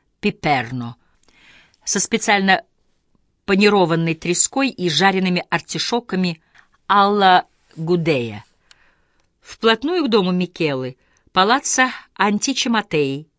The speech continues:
Великолепный дворец, где когда-то несколько лет прожил Леопарди, где сейчас размещаются Институт истории, библиотека и Итальянский центр изучения Америки.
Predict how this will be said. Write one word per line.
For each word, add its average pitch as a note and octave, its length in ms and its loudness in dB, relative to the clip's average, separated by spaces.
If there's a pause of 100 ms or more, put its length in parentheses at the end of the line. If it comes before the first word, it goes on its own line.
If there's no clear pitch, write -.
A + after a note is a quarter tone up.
(360)
Великолепный G3 560 0
дворец, D#3 720 -2 (100)
где D#3+ 220 -2
когда-то F3+ 480 -2
несколько D#3+ 420 -6
лет G3 220 -4
прожил E3 400 -4
Леопарди, C#3 720 -4 (320)
где E3+ 160 0
сейчас C4+ 460 -2
размещаются D#3+ 760 -2
Институт F3+ 480 -4
истории, C4 460 -2
библиотека F3 560 -2
и - 20 0
Итальянский F3+ 520 -4
центр A#3 340 -4
изучения E3 500 -4
Америки. C#3 480 -8